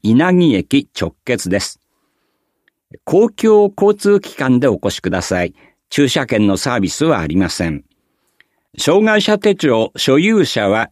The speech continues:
無料サービスがあります。駐輪場は京王リトナード稲城をご利用ください。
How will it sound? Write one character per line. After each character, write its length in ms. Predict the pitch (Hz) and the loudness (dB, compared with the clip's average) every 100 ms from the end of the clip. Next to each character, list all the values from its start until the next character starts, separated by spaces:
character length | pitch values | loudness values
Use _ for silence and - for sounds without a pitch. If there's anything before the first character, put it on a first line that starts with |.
| _ | _
無 160 | 98 117 | -2 0
料 200 | 156 156 | 2 0
サ 180 | 143 | 0
ー 40 | 131 | -2
ビ 80 | 95 | -2
ス 140 | - | -2
が 120 | 135 | -2
あ 60 | 85 | -2
り 80 | 65 | -8
ま 120 | - | -12
す。 180 | - _ _ _ _ _ _ _ _ - | -14 _ _ _ _ _ _ _ _ -4
駐 200 | 151 151 | 0 4
輪 180 | 143 127 | 4 4
場 280 | 127 120 | 2 2
は 200 | 107 110 | 2 -2
京 360 | 107 165 180 180 | -4 -2 0 2
王 280 | 165 143 131 | 2 2 0
リ 160 | 120 | -2
ト 140 | - 175 | 0 0
ナ 220 | 185 170 | 2 0
ー 20 | |
ド 180 | 131 120 | 0 2
稲 300 | 143 175 165 | 2 2 2
城 260 | 131 156 180 | 2 2 2
を 60 | |
ご 160 | 92 98 | 0 0
利 100 | 101 | 2
用 180 | 101 92 | 0 0
く 100 | 85 | -4
だ 120 | 87 | -6
さ 220 | - 90 | -4 -4
い。 100 | 80 | -6